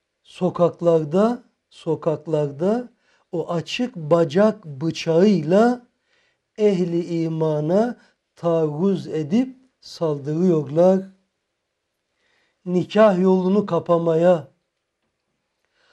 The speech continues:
fuhşhane yolunu genişletmeye çalışarak çokların nefislerini birden esir edip.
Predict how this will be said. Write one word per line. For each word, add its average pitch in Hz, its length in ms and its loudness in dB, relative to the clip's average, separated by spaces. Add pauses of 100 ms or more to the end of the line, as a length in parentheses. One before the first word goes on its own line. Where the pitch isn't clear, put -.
(140)
fuhşhane 190 1000 2
yolunu 190 680 2 (500)
genişletmeye 180 1160 2
çalışarak 180 1000 0 (460)
çokların 196 920 2
nefislerini 175 1120 -2 (260)
birden 202 680 4
esir 185 380 -4
edip. 143 260 -20